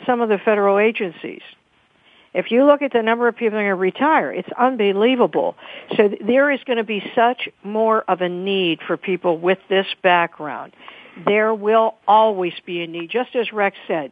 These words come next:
a company is not tomorrow gonna be able to exist if they are not using technology. So, um, I would urge all of you, young people, to consider that area. Um, and, and you probably all wonder, "Okay,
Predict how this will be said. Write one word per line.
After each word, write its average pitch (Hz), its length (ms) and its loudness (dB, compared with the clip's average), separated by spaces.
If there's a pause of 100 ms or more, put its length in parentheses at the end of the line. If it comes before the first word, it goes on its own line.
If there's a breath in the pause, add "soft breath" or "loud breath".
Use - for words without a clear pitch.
(120)
a 160 80 -4
company 226 440 -4
is 196 140 -4
not 196 220 -2
tomorrow 180 380 -2
gonna 170 160 -4
be 175 140 0
able 175 160 0
to 165 80 2
exist 180 600 2 (680 soft breath)
if 139 160 -14
they 196 120 -6
are 180 120 -6
not 190 280 -2
using 190 360 -4
technology. 156 960 -4
So, 170 320 2 (400 loud breath)
um, 160 240 2
I 220 100 4
would 247 200 8
urge 220 240 4 (100)
all 214 320 8
of 175 140 2
you, 165 320 -4
young 202 320 -2
people, 185 340 -6
to 175 80 -6
consider 175 580 -4
that 165 380 2
area. 175 560 2 (380 loud breath)
Um, 165 340 4
and, 240 160 6
and 240 160 6
you 226 80 6
probably 254 420 4
all 220 200 4
wonder, 196 480 -2 (220)
"Okay, 349 540 2